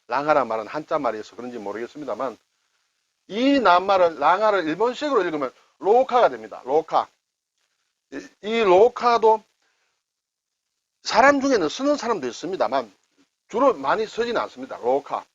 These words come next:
근데 로카는 이제 영어로도 많이 쓰죠. 로카. 로카는 이제 어떤 잠금 장치가 있는 막 그런 것을 얘기하죠. 그리고 그런 것이 또 라카룸이라는 그런 말도 합니다만 어쨌든 발음은 비슷하다. 로카와.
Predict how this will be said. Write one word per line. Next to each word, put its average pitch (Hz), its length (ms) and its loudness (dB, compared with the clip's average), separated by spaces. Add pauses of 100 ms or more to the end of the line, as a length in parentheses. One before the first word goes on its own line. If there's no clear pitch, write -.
(140)
근데 208 200 2
로카는 214 380 4
이제 147 180 0 (280)
영어로도 214 420 0
많이 139 180 0
쓰죠. 139 400 -6
로카. 160 480 2 (880)
로카는 190 380 4
이제 135 180 0 (320)
어떤 147 260 -4 (280)
잠금 175 440 2
장치가 196 400 2
있는 127 300 -2
막 143 140 -2
그런 120 340 -4
것을 110 240 -14
얘기하죠. 107 380 -10 (260)
그리고 139 240 -2 (260)
그런 196 220 2
것이 143 340 -8
또 123 180 -6 (140)
라카룸이라는 131 840 2
그런 139 160 -8
말도 113 220 -8
합니다만 117 380 -12
어쨌든 165 340 -2
발음은 185 380 4
비슷하다. 139 640 -6
로카와. 135 500 -4